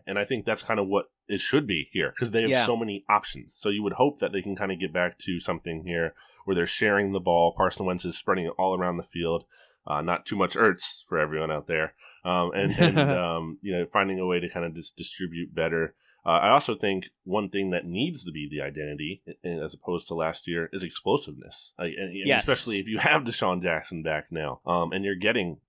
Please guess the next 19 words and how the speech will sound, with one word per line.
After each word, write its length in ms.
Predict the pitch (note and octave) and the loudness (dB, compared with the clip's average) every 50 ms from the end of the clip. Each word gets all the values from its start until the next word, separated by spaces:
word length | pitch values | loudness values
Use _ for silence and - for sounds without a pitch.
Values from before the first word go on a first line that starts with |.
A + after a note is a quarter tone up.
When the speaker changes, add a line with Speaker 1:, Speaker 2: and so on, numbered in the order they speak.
| _ _ _ | _ _ _
Speaker 1:
Carson 280 | - G2 F#2 - F2+ F2 | -2 -2 0 0 -2 -4
Wentz 240 | D#2+ D2+ D2 - - - | -4 -4 -4 -8 -6 -2
healthier, 500 | - G2 - - - D#2 C2+ A#1+ - _ | -2 -2 -2 -4 -8 -10 -10 -10 -10 _
and 180 | - F#2 F2+ F2 | -8 -6 -6 -4
you 220 | F2 F2 F2+ F#2+ - | -4 -4 -4 -4 -4
upgraded 480 | F#2+ - - - G2+ F#2+ F#2 F#2+ F#2 | -6 -6 -4 -2 -2 -2 -2 -2 -4
your 140 | F2 F#2+ F#2+ | -2 -2 0
running 260 | F2 F#2+ G2+ G2+ F#2 | 0 0 0 0 0
back 220 | E2 C#2+ D2 D2 - | -2 -4 -4 -6 -6
talent. 340 | - F2 D#2+ D2 B1+ - - | -6 -6 -6 -6 -6 -8 -8
Like, 100 | F2 F2 | -8 -6
you 120 | G2 A2 | -4 -4
need 300 | A2+ G#2+ A#2+ C3 B2+ A#2 | -2 0 2 2 2 0
more 220 | G#2+ G#2 G#2+ G#2 F#2+ | 0 0 0 0 0
explosive 600 | F2 - - - - F#2 F2+ - - D#2+ - _ | -2 -4 -6 -2 0 0 0 -2 -4 -12 -10 _
plays. 300 | - D#2 C#2 C2 C2 - | -6 -6 -6 -6 -6 -4
That 100 | F2+ F2+ | -2 0
was 120 | F#2+ E2+ | 0 -2
a 100 | E2 D2 | -2 -6